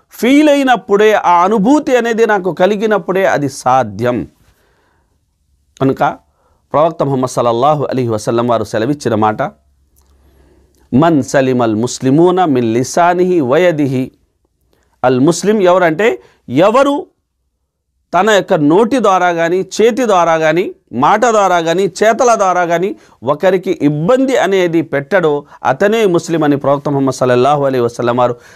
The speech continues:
సెలవిచ్చారు. అలాగే ఏ వ్యక్తి అయితే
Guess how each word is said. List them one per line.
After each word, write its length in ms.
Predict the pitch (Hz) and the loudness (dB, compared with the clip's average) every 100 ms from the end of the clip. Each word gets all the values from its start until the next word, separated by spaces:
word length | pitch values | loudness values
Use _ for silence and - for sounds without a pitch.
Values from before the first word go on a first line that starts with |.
| _ | _
సెలవిచ్చారు. 640 | - 151 170 202 190 202 220 | -2 0 2 2 2 2 2
అలాగే 760 | - 151 196 262 240 220 233 - _ _ _ _ _ 131 | 0 2 4 2 2 2 0 -6 _ _ _ _ _ -2
ఏ 220 | 175 254 | 2 4
వ్యక్తి 340 | 277 262 - | 2 0 0
అయితే 440 | 262 202 190 117 | 0 0 -2 -2